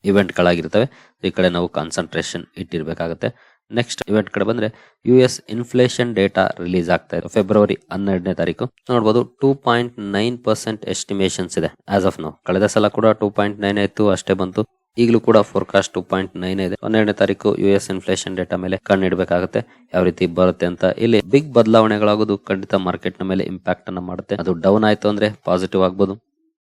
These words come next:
ಕೆಲವು ಸಲ ನೆಗೆಟಿವ್ ಕೂಡ ಆಗ್ಬೋದು. ಯಾಕೆಂತಂದ್ರೆ ಫೆಡ್ ರೇಟ್ ಕಟ್ ಮಾಡೋದನ್ನ ಲೇಟ್ ಮಾಡ್ಬೋದು ಅನ್ನೋ ಕಾರಣಕ್ಕೆ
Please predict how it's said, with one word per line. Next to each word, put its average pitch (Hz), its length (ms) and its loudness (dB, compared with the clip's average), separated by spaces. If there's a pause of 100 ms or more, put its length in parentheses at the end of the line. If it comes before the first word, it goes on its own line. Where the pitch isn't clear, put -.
(360)
ಕೆಲವು 92 220 0
ಸಲ 95 200 2
ನೆಗೆಟಿವ್ 95 600 -2
ಕೂಡ 92 180 -2
ಆಗ್ಬೋದು. 90 380 0
ಯಾಕೆಂತಂದ್ರೆ 87 800 -6 (160)
ಫೆಡ್ 107 300 2 (100)
ರೇಟ್ 104 320 2
ಕಟ್ - 300 -4
ಮಾಡೋದನ್ನ 92 400 0 (100)
ಲೇಟ್ 107 300 2
ಮಾಡ್ಬೋದು 98 380 -2
ಅನ್ನೋ 98 180 -2
ಕಾರಣಕ್ಕೆ 95 420 -6